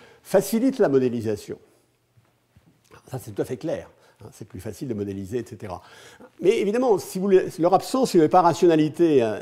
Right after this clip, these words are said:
et pas anticipation rationnelle, ça rend pas le monde plus facile à comprendre logiquement. Hein, tout au contraire. Donc le besoin de mathématiques, euh, ne doit pas être moins sévère.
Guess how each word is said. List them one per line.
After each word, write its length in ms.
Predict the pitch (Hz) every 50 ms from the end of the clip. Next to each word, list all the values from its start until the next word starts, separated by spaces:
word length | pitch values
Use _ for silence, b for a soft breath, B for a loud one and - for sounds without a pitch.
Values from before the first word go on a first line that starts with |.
| -
et 200 | 139 113 110 104
pas 140 | 98 - 139
anticipation 460 | 135 127 98 104 110 113 - - 110
rationnelle, 420 | 98 104 - - 127 160 233 240 214 B B B B B
ça 140 | - -
rend 160 | 143 151 175 175
pas 140 | - 196
le 160 | 185 180 170 165
monde 580 | 175 196 240 269 269 262 202 143 110 123 - - b b b b
plus 140 | b - 196
facile 340 | - 214 208 - - 240 226
à 60 | 190
comprendre 400 | - 160 160 143 - 190 190 185
logiquement. 680 | 156 147 139 180 190 - 185 180 143 101 - - _ _ _ _ b b b b -
Hein, 120 | - - -
tout 180 | - 202 -
au 60 | 202 160
contraire. 680 | - 151 170 165 - 147 - - - - - - _ _ b b b b b
Donc 300 | - 127 143 147 127 -
le 500 | 139 139 139 123 120 117 113 117 - 117 117
besoin 380 | 113 147 170 147 151 196 202
de 60 | 190
mathématiques, 680 | 180 165 147 - 151 139 139 135 135 - 240 254 - - - 131 - - b b b b b - -
euh, 680 | 123 117 113 107 107 - - 120 117 113 120 127 120
ne 100 | 123 110
doit 180 | 117 151 165 156
pas 140 | - 151 151
être 180 | 147 - 139
moins 200 | 131 135 135 139
sévère. 800 | 135 - - 151 151 131 156 143 135 85 78 - - 78 -